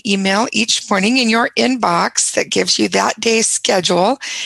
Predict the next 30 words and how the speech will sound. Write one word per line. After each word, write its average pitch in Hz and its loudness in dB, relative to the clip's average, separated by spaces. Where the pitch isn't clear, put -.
and 208 2
then 208 2
I 190 2
also 226 2
send 214 0
out 196 2
a 170 2
weekly 226 0
schedule 190 0
over 196 0
the 220 0
weekend 190 -2
for - 0
the 180 2
next 180 0
Sunday 185 0
through 208 0
Saturday 185 2
week. 202 0
Um, 180 0
but 190 0
the 190 2
daily 240 2
schedule 185 0
is - -2
the - -6
most 180 0
updated, - 0
obviously. 185 0
So, - 0